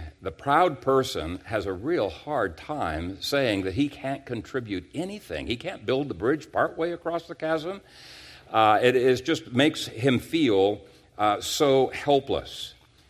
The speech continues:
It, it mocks, the true gospel mocks any idea of self-esteem, self-worth, or even self-preservation. Abraham had to die to any idea that he could earn what God had promised to him.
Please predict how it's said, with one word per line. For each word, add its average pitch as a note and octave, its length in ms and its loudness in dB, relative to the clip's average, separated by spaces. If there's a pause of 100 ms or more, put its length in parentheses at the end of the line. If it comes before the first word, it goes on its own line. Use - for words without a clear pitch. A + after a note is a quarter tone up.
(160)
It, A2 180 -2
it A#2+ 160 -2
mocks, B2 480 4
the G#2 80 -10
true F#3+ 240 6
gospel G#2+ 540 2
mocks A#2+ 360 2
any C#3 220 2
idea A2+ 420 2
of D#2 120 -4
self-esteem, B2 920 -2
self-worth, A2 760 0
or G2 120 0
even B2 360 0
self-preservation. F#2+ 1120 -2 (840)
Abraham C3+ 600 6
had B2 280 0
to G2+ 80 -2
die F#2 920 0 (440)
to A#2 260 2
any D#3 280 8
idea A#2 500 6
that F2 180 -4
he C#3+ 220 4
could B2+ 300 0
earn G#2 380 0
what E2+ 180 -4
God F#2+ 300 2
had F2+ 180 -4
promised F#2 500 -6
to F#2+ 160 -2
him. C2+ 280 -8